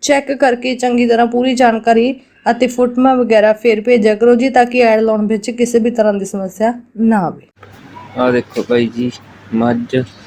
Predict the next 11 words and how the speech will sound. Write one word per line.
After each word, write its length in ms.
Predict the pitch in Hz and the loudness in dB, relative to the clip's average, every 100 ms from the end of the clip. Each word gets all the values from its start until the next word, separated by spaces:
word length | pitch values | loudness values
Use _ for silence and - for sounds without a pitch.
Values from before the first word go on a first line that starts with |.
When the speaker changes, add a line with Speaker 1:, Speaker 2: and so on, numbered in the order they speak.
| - - 113 | -20 -12 -4
Speaker 2:
ਦੂਜਾ 360 | 117 110 113 123 | -2 0 0 -2
ਸੂਆ, 420 | 113 107 110 123 127 - - - - - - - - - - | 0 0 2 0 -4 -14 -20 -20 -20 -20 -20 -20 -20 -20 -8
ਪਿਛਲੇ 340 | 127 131 127 | -6 0 0
ਸੂਏ 300 | 123 123 120 120 | 0 2 2 2
ਦਾ 140 | 123 117 - - | -2 -4 -14 -2
ਦੁੱਧ 240 | 113 117 | 0 0
ਸੀਗਾ 360 | 131 127 120 120 | -2 0 2 0
ਇਹਦਾ 460 | 117 117 120 123 - - - | 0 0 0 -2 -4 -12 -20
ਸਤਾਰਾਂ 460 | - 113 110 120 | -6 -2 0 0
ਲੀਟਰ, 400 | 123 127 - 135 127 - - - - - - - - | -2 -2 -2 -6 -6 -12 -20 -20 -20 -20 -20 -20 -12
ਇੱਕ 120 | - | -8